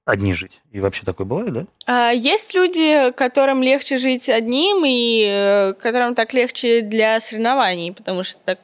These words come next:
Speaker 2: м, лучше
Speaker 1: Мгм.
Speaker 2: настраиваются.
Speaker 1: Мгм.
Speaker 2: Есть такие люди, да.
Speaker 1: И им, им идут нормально навстречу, да? Это, в принципе, если бы вы сказали, если бы Евгения Медведева, чемпионка мира, спортсменка, т-т-т-т-т-т-т-т-т, дальше вот из этой первой части <laughs> вот этот список регалий,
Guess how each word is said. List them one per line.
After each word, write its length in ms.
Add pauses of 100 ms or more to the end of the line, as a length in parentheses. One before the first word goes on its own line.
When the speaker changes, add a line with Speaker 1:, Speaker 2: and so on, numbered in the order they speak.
(260)
Speaker 2:
м, 340
лучше 260
Speaker 1:
Мгм. 20
Speaker 2:
настраиваются. 1080 (880)
Speaker 1:
Мгм. 180
Speaker 2:
Есть 360
такие 300
люди, 280
да. 280 (100)
Speaker 1:
И 100
им, 60
им 320
идут 160
нормально 300
навстречу, 440
да? 120
Это, 360
в 80
принципе, 320
если 220
бы 60
вы 60
сказали, 380
если 200
бы 80
Евгения 340
Медведева, 400
чемпионка 420
мира, 220
спортсменка, 400
т-т-т-т-т-т-т-т-т, 880 (320)
дальше 280
вот 100
из 80
этой 160
первой 280
части 280
<laughs> 240 (160)
вот 160
этот 180
список 280
регалий, 380